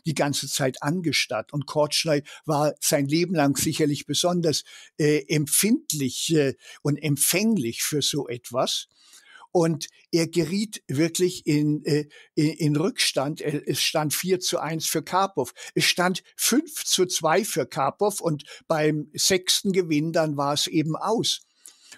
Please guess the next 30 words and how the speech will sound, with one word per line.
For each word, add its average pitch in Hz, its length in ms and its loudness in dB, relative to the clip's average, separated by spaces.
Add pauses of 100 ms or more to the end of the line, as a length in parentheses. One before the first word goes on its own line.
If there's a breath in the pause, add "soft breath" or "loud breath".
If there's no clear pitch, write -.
(120 loud breath)
Und 175 320 0
dann 175 300 0
hat 170 180 -2
der, 165 140 4
der 156 420 2
Schiedsrichter - 640 -2
war 139 140 -2
Lothar 139 360 -2
Schmidt, - 380 -4
übrigens 123 360 -4
auch, 127 240 -6
äh, 123 340 -6 (360)
eben 143 260 -4
ein 123 140 -10
Bamberger 139 680 -2
auch. 320 200 -2 (1120 loud breath)
Und 185 280 2
der 170 340 2
hat 180 260 0
dann, 180 300 0
äh, 165 400 2 (240 loud breath)
entschieden, 175 800 0 (240 loud breath)
dass - 380 2
der, 165 220 4
der 151 520 2
Sucher 185 560 0 (180 loud breath)
in 160 160 0
die 170 120 0
hinteren 170 680 2
Reihen 151 580 2